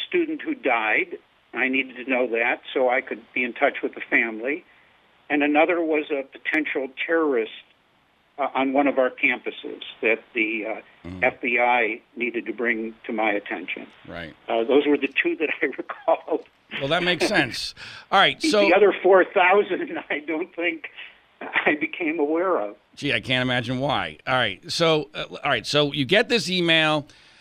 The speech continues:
Speaker 2: you respond to it, they never follow up, which I find a-, astonishing. Uh, by the way, I find that astonishing even if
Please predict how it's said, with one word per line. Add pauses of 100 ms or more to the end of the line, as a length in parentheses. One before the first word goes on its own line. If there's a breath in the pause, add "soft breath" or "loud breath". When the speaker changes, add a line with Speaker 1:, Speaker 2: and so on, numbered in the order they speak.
(260 soft breath)
Speaker 2:
you
respond
to
it, (800)
they
never (540)
follow
up,
which
I
find (380)
a-,
astonishing.
Uh,
by
the
way,
I
find
that
astonishing
even
if